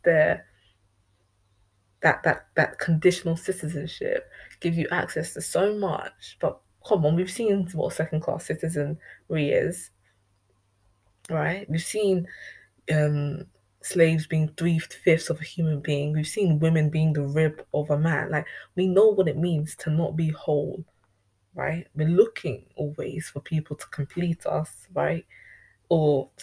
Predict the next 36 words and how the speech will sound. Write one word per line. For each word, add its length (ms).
or 160
states 520
to 140
confirm 720
us, 300
right? 320
Because 280
that 260
provides 400
us 140
an 120
air 120
of 80
legitimacy 680
that 200
says, 180
"You 200
get, 280
you 160
now 180
get 220
access 400
to 100
public 480
life." 320
But 100
there 80
are 40
so 300
many 240
who 120
exist 400
on 160
these 200
fringes, 1000
right? 380